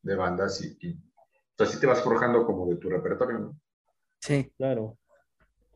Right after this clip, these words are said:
Speaker 3: Órale, sí, sí,
Speaker 2: A-, a-,
Speaker 3: sí.
Speaker 2: a-, a-, había algo, eh, ahí muy cagado, ¿no? De recopilatorios. Mi papá tenía muchos videos de esos, de recopilación de videos, pero eran de igual, en, de piratas. Y recuerdo un, un video que siempre ponían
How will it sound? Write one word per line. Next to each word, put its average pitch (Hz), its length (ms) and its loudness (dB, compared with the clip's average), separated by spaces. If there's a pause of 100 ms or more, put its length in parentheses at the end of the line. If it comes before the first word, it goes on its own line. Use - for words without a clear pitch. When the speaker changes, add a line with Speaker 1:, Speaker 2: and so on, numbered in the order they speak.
(260)
Speaker 3:
Órale, 131 460 -12 (140)
sí, 113 100 -10
sí, 113 80 -14
Speaker 2:
A-, 156 80 4
a-, 185 40 4 (180)
Speaker 3:
sí. - 60 -8
Speaker 2:
a-, 196 60 0
a-, 190 360 2
había 214 260 6
algo, 254 360 2
eh, 185 160 2
ahí 214 100 -2
muy 233 200 -6
cagado, 196 300 4
¿no? 185 160 2
De 190 120 4
recopilatorios. 143 1080 -4 (220)
Mi 147 180 -14
papá 147 280 0
tenía 175 200 -2
muchos 175 260 -6
videos 143 260 -2
de 151 80 -4
esos, 143 400 -8
de 131 140 -8
recopilación 127 600 -4
de 147 100 0
videos, 135 260 0
pero - 180 -6
eran 135 80 -2
de 117 140 0
igual, 123 320 2
en, 113 260 -6 (840)
de 127 480 -6
piratas. 131 580 -2 (720)
Y 151 60 2
recuerdo 196 300 4
un, 226 340 2
un 214 180 6
video 220 280 2
que 220 100 -2
siempre 233 340 -2
ponían 202 400 -4